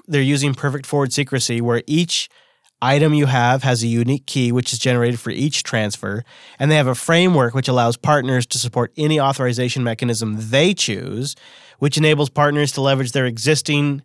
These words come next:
user account database and their existing security infrastructure for authorizing accounts. So Google's really trying to do this in a way that is very friendly to third-party interfaces, including even, like, their graphics and all of that when you're accepting all of this.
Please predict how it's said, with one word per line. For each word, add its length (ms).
user 420
account 380
database 640
and 80
their 80
existing 500
security 460
infrastructure 720
for 260
authorizing 520
accounts. 320
So 60
Google's 380
really 220
trying 180
to 80
do 220
this 200
in 80
a 60
way 240
that 160
is 380
very 640
friendly 640
to 160
third-party 720
interfaces, 680
including 480
even, 320
like, 180
their 380
graphics 720
and 80
all 160
of 80
that 180
when 80
you're 120
accepting 400
all 120
of 120
this. 180